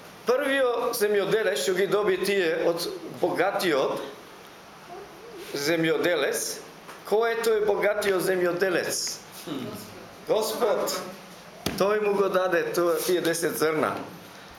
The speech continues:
Speaker 1: Значи, кога ги посади тие,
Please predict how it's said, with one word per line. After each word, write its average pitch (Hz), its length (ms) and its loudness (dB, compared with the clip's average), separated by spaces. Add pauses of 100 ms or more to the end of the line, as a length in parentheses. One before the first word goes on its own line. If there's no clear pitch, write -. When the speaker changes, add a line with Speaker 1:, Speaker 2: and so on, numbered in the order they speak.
Speaker 1:
Значи, 160 500 0 (1200)
кога 214 200 4
ги 202 220 2
посади 214 540 2
тие, 208 320 2